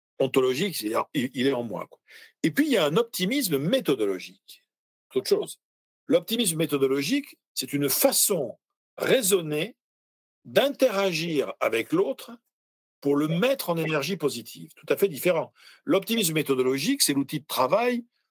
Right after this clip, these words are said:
du, de, du prof, euh, du manager, euh, de l'éducateur, euh, de l'éducateur social, du médecin, du soignant, euh, du soignant au, au, au pied du lit du patient,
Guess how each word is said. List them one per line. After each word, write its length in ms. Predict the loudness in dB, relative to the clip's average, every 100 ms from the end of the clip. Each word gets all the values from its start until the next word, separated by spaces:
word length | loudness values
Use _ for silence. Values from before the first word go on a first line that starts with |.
| _ -14
du, 260 | -8 -6 -4
de, 160 | -4
du 140 | -4 -2
prof, 540 | 2 2 2 -8 -12 _ _ _ _ 2
euh, 180 | 2
du 120 | 0 0
manager, 720 | 2 2 2 2 0 -4 -10 _ _ _ _ 0
euh, 480 | 2 2 2 0
de 100 | 2
l'éducateur, 840 | 0 0 0 0 2 2 4 2 0
euh, 160 | 0
de 100 | 0
l'éducateur 600 | -2 0 0 2 2 2
social, 520 | -2 0 2 2 0 -6 _ _ -6
du 80 | 0
médecin, 460 | 2 4 2 0
du 100 | -4
soignant, 560 | 0 0 2 -2 -4 -10 _ _ _ -6
euh, 100 | -4
du 120 | -4
soignant 600 | -2 2 2 2 2 2
au, 220 | 2 0 0
au, 240 | 0 0
au 80 | -2
pied 180 | 0 0
du 100 | 0
lit 120 | -4
du 100 | 2
patient, 500 | 2 2 0 -2